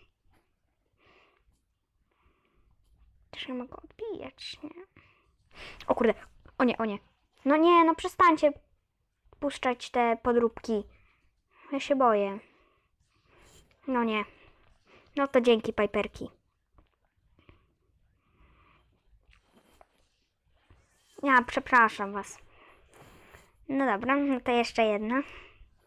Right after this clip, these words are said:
Ale teraz sobie zagramy duo, żeby nie było. Dobra, losuję nową postać. Pam.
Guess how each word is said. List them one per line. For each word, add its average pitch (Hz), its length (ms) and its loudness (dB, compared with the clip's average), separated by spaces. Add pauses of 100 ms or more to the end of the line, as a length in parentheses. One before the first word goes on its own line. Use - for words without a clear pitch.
(1300)
Ale 254 140 4
teraz 285 300 4
sobie 240 200 4
zagramy 233 440 2
duo, 233 340 0 (200)
żeby 226 260 4
nie 202 180 -6
było. 170 240 -6 (600)
Dobra, 190 280 -2 (380)
losuję 220 380 -2
nową 214 260 -4
postać. - 540 -2 (2750)
Pam. 214 240 4